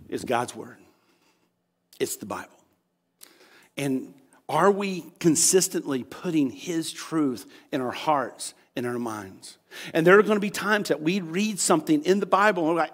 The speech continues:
"Oh, that's a hard teaching." Maybe not hard to understand, as we talked about, uh, a few weeks ago, but it's hard to accept. And so just because we read it doesn't mean that we're gonna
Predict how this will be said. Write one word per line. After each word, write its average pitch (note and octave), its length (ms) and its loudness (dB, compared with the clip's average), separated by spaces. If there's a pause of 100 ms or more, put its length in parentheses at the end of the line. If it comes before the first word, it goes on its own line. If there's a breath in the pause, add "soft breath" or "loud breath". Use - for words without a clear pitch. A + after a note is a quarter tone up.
"Oh, B3 240 4
that's F#3 200 0
a C#3 40 -10
hard D#3 340 2
teaching." - 420 -12 (1600)
Maybe A3+ 200 4
not G3+ 200 2
hard G3 220 2
to G3 60 4
understand, F#3+ 540 0
as D3+ 100 -2
we D3+ 80 -6
talked - 220 -4
about, D#3 380 2 (260 loud breath)
uh, D#3+ 240 6
a F3 80 4
few - 300 -2
weeks F#3 240 2
ago, D3+ 340 4 (160 loud breath)
but E3+ 80 6
it's C#3 140 -4
hard F3+ 300 -4
to C3+ 100 -8
accept. - 640 -4 (880)
And E3+ 80 0
so G3 220 8
just A3+ 220 0
because A#3+ 240 2
we G#3 100 0
read G#3 220 2
it F3+ 120 4
doesn't F#3+ 240 -2
mean G3+ 220 2
that D#3+ 100 2
we're D3+ 120 -2
gonna D#3+ 340 0